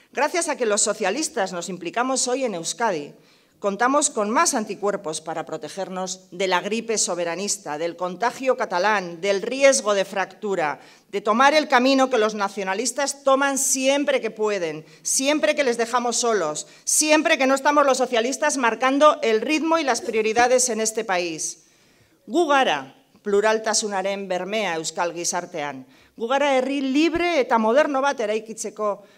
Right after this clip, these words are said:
giltza. Erdiko bidera ekarri dugu Euskadi. Akordioetara, normaltasuneretara. Tentazio independentistak urrundu eta behingoz herritarren arazoak gobernuaren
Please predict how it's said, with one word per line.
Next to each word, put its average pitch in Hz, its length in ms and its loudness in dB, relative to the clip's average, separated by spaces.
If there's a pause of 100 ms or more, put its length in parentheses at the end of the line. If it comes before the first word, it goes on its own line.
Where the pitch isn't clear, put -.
(160)
giltza. 165 480 -10 (1000)
Erdiko 214 400 -2
bidera 208 380 2
ekarri 180 260 -6
dugu 151 460 -6
Euskadi. 151 480 -8 (560)
Akordioetara, 180 960 -2 (140)
normaltasuneretara. 190 1300 -4 (560)
Tentazio 254 480 0
independentistak 285 1080 -2
urrundu 226 680 -4
eta 190 300 -4
behingoz 214 640 -2
herritarren 190 560 -6 (100)
arazoak 175 640 -2 (400)
gobernuaren 202 1000 2